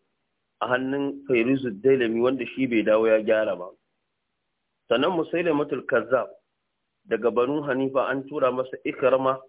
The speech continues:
da Khalid bin Walid. Musailama an kashe shi a hannun Wahshi bin Harbi.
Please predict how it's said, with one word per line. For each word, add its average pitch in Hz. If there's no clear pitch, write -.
da 107
Khalid 131
bin 127
Walid. 117
Musailama 127
an 139
kashe 139
shi -
a -
hannun 127
Wahshi 120
bin 117
Harbi. 104